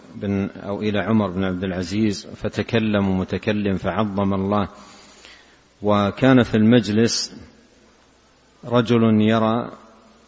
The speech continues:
آه، القدر، أو يذهب إلى شيء من القول بالقدر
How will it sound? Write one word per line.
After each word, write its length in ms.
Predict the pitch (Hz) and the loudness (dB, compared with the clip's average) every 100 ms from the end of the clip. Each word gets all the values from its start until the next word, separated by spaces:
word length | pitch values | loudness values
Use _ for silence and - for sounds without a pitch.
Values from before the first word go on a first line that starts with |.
| - - _ _ | -20 -20 _ _
آه، 720 | 101 98 95 95 - - - 104 | -6 -4 -4 -6 -10 -14 -6 -6
القدر، 460 | 95 110 98 87 - - - - _ - - | -2 -2 -2 -6 -10 -20 -20 -20 _ -18 -8
أو 120 | 95 | -2
يذهب 380 | 110 95 98 95 | -2 0 -2 0
إلى 180 | 98 | 0
شيء 320 | 92 - 107 98 | -2 0 2 2
من 300 | 95 98 107 - | 2 0 -2 -6
القول 440 | 92 - 107 104 | -6 0 0 0
بالقدر 520 | 92 90 104 95 87 | -2 -2 -2 -2 -4